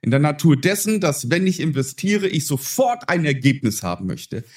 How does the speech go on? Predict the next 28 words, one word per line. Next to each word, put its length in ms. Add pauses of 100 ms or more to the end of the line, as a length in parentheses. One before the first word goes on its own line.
(180)
weil 420
wir 220
auch 160
davon 380
ausgehen, 440
dass 300
dieses 420
Ergebnis 680
ein 300
Zeichen 640
ist, 340 (380)
ob 280
wir 220
es 240
können 380
oder 240
nicht. 420 (320)
Und 240 (160)
das 300
ist 180
halt 160
fatal. 640 (680)
Und, 500
äh, 240
dadurch, 320
dass 240
die 320
meisten 720